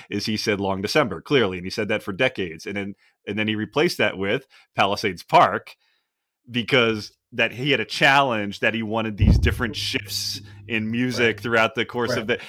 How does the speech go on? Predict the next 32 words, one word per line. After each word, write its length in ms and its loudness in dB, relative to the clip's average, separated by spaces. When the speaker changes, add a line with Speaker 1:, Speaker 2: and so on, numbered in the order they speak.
Speaker 1:
'cause 140 -2
probably 720 4
it 180 -4
is 360 0
the 140 -8
most, 560 -4
up 140 -2
until 240 -6
Sweet, 240 -10
most 320 -4
sophisticated, 800 -6
I 60 -2
guess, 220 -8
song, 340 0
or 80 -4
probably 400 0
one 160 -2
of 60 -4
the 60 -4
most 300 -4
difficult 600 -4
to 100 -4
write 340 2
and 140 -6
still 220 -2
be 120 0
a 60 0
great 220 -2
song. 320 0
So 160 0
I 140 2
get 320 -2